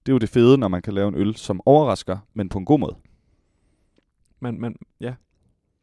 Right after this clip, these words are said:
Speaker 2: Nu har, nu har min mund snart vendt sig til det, men jeg synes, den stadigvæk, øh, den,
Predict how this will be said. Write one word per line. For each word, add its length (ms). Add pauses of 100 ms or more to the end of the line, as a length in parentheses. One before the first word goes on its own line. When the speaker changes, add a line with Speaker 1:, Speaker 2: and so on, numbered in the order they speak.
(460)
Speaker 2:
Nu 100
har, 80
nu 120
har 160 (220)
min 180
mund 320
snart 280
vendt 160
sig 80
til 80
det, 80
men 40
jeg 80
synes, 200
den 140
stadigvæk, 400
øh, 220
den, 140